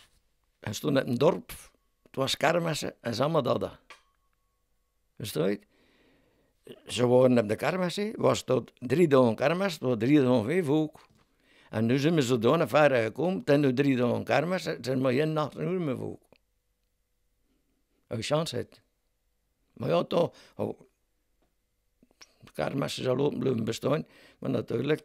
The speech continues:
moet ook veel vlugger gaan. Dat is nu moderne, hè. Ze, als ze, als ze naar de kermis niet komen, stappen we naar de auto en ze zijn honderd kilometers verder. En ze, ze feesten ook, hè.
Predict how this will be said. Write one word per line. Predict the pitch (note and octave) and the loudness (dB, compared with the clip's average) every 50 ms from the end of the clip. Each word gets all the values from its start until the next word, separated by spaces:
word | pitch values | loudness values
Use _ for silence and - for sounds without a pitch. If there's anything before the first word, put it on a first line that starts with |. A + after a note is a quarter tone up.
| _ _ _ | _ _ _
moet | - - B2 A#2+ B2+ | -8 -8 -6 -2 -2
ook | B2+ C#3 - - | -2 -2 -4 -6
veel | - F#2 G#2 B2+ C#3+ C#3+ - | -10 -6 -4 -2 -2 -2 -4
vlugger | - G2+ G#2 B2 C3 C3+ B2 B2+ - | -10 -12 -4 0 0 0 0 0 -4
gaan. | - A2+ C3 C#3 - - - - _ _ _ _ _ _ _ _ _ _ _ _ _ _ _ _ _ _ _ _ _ | -6 -6 -6 -6 -6 -8 -12 -16 _ _ _ _ _ _ _ _ _ _ _ _ _ _ _ _ _ _ _ _ _
Dat | - - - | -8 -6 -4
is | B2 | -2
nu | B2+ | 0
moderne, | C3+ C3 B2+ A#2+ A#2 G#2+ A#2+ D3+ E3+ F3 E3 C3+ B2 A#2+ | 0 0 0 0 0 0 0 0 0 0 0 0 0 0
hè. | C#3+ E3 D#3+ | -2 -2 -4
Ze, | A2 C#3 D3 - - _ _ _ _ _ _ _ | -4 -4 -6 -6 -10 _ _ _ _ _ _ _
als | - C3+ C3 B2+ G#2+ | -2 0 0 2 2
ze, | A#2 - | 0 -2
als | - B2+ C3 B2+ A2 | 0 -2 -2 -2 0
ze | A#2 B2 | 0 0
naar | B2+ B2+ B2 A#2+ | 0 0 0 -2
de | A#2 | -2
kermis | G#2 B2+ C3 D3 D#3 D#3+ E3 C#3+ | 0 2 2 2 4 2 0 0
niet | D3 F3+ D#3 | -2 -2 -2
komen, | F3 F3+ E3 | 0 0 0
stappen | C3 - - E3 E3+ - | -2 -2 -4 -4 -2 -2
we | D3+ | -2
naar | D3 C#3+ C3+ C3+ C#3 | 0 2 2 0 0
de | C#3+ | 0
auto | D3+ - - - F#3+ | -2 -4 -4 -4 -4
en | F#3+ F3 D#3 | -4 -4 -4
ze | - - C#3+ D#3+ F3 | -4 -6 -6 -6 -6
zijn | - - E3 E3 | -6 -6 -6 -6
honderd | C3 D3+ F3+ E3+ D#3+ C#3+ | -4 -4 -4 -6 -6 -6
kilometers | - F3+ F3 E3+ F3 E3+ E3 D3+ C3+ | -4 -4 -2 0 -2 -2 -2 -4 -8
verder. | - - F3 F#3 E3+ C3+ B2 - - - - - _ _ _ _ _ | -6 -4 -4 -4 -4 -6 -10 -12 -14 -20 -20 -20 _ _ _ _ _
En | - G#2+ | -8 -4
ze, | G#2 B2 A#2+ A#2+ - | -2 -2 -2 -2 -4
ze | F#2+ F#2+ G#2+ A#2 | -6 -8 -8 -8
feesten | A2+ - C#3 B2 G#2 F2 - - D3 | -4 -2 -2 -2 -2 -4 -8 -8 -8
ook, | F3+ F#3+ C#3+ | -8 -8 -8
hè. | C#3+ D3 D#3+ D#3 | -10 -10 -10 -12